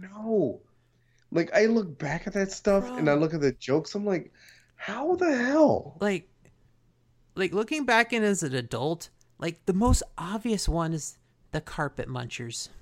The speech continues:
Speaker 1: <laughs> Yes! Oh, shit.
Speaker 2: Like, they basically had an episode <laughs> about an all-lesbian biker
Speaker 1: Oh
Speaker 2: gang.
Speaker 1: my God.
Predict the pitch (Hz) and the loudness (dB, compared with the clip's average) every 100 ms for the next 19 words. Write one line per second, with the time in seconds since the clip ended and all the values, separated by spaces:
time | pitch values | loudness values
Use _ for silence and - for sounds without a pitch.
0 | - _ _ _ _ _ _ _ - - | -20 _ _ _ _ _ _ _ 4 4
1 | 480 349 269 262 302 285 294 - 330 - | 6 6 6 4 4 2 4 6 4 4
2 | - - - - - _ _ _ _ _ | 0 -4 -18 -20 -20 _ _ _ _ _
3 | _ _ _ - - - - - - - | _ _ _ -20 -20 -12 -10 -10 -16 0
4 | 320 - - - - _ _ _ _ _ | 0 0 -10 -14 -16 _ _ _ _ _
5 | _ _ - _ _ _ - - - - | _ _ -20 _ _ _ -16 -16 -20 -20
6 | - _ _ _ - 269 247 - _ 277 | -20 _ _ _ -6 -4 -4 -8 _ 0
7 | 330 349 349 349 349 339 311 277 285 277 | 2 6 6 6 4 2 0 0 0 0
8 | 247 196 202 254 - 254 269 285 - 539 | 0 0 0 -6 -2 2 2 2 2 2
9 | - - - _ - - - 214 254 240 | 0 -8 -8 _ -20 -12 -4 2 2 2
10 | 233 - 202 247 262 214 196 220 214 226 | -4 2 6 6 4 2 2 2 0 0
11 | 202 156 135 - - 440 440 427 440 415 | 0 2 0 0 4 8 8 8 4 2
12 | _ 427 453 453 440 392 339 | _ 0 2 2 2 2 2